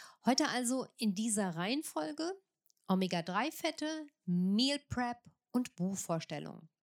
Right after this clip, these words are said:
Ja, zu den Omega-drei-Fetten habe ich letzte Woche einen sehr, sehr intensiven Themenabend für meine Klienten gemacht.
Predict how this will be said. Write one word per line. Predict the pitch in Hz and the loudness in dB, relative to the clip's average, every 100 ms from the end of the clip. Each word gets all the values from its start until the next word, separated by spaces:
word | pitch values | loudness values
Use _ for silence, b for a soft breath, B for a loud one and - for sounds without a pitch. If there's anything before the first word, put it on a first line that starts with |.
| _ _ _ _ _ _ _ _ _ B B B B B B B B - | _ _ _ _ _ _ _ _ _ B B B B B B B B 2
Ja, | 294 311 | 2 4
zu | 311 | 2
den | 285 | 2
Omega-drei-Fetten | 262 262 262 240 214 185 226 285 285 285 269 | 0 0 0 0 0 2 0 -2 -6 -4 -2
habe | 247 226 | 0 0
ich | 214 - | -2 0
letzte | 196 - - 240 | 0 2 0 2
Woche | 254 208 185 | 0 -2 -2
einen | 202 196 190 | -2 -2 0
sehr, | 160 190 240 254 247 233 | 2 2 2 2 0 0
sehr | 190 214 214 | 0 0 0
intensiven | 196 180 202 175 202 185 | -2 -2 0 -2 -2 -4
Themenabend | 175 190 196 175 170 180 180 | -2 -2 -2 -4 -4 -4 -4
für | 190 | -4
meine | 180 175 | -2 -4
Klienten | - 175 180 214 208 | -4 -4 -4 -4 -2
gemacht. | 165 165 208 - | -2 -2 -4 -10